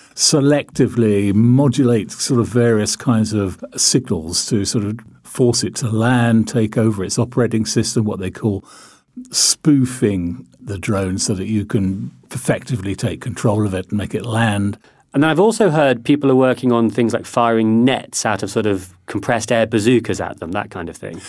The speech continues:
Speaker 1: Yeah, there's lots of ideas like that around, and drones that will chase after them and, you know, capture them as well and crash into them.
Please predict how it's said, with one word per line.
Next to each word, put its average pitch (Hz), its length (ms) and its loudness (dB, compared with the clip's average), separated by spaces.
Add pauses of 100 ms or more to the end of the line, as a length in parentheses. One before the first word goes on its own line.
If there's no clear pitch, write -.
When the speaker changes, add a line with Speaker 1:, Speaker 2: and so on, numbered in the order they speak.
(120)
Speaker 1:
Yeah, 240 120 4
there's 190 180 4
lots 202 200 2
of 170 80 4
ideas 127 400 4
like 117 180 0
that 123 240 0
around, 98 400 2
and 101 160 0
drones 117 400 4
that 110 140 2
will 110 120 -2
chase 117 340 0
after 120 320 2
them 123 200 4
and, 123 460 0
you 135 80 4
know, 110 120 4
capture 127 420 -2
them 117 160 2
as 123 140 0
well 135 220 2
and 95 140 -2
crash - 260 0
into 147 280 2
them. 107 160 2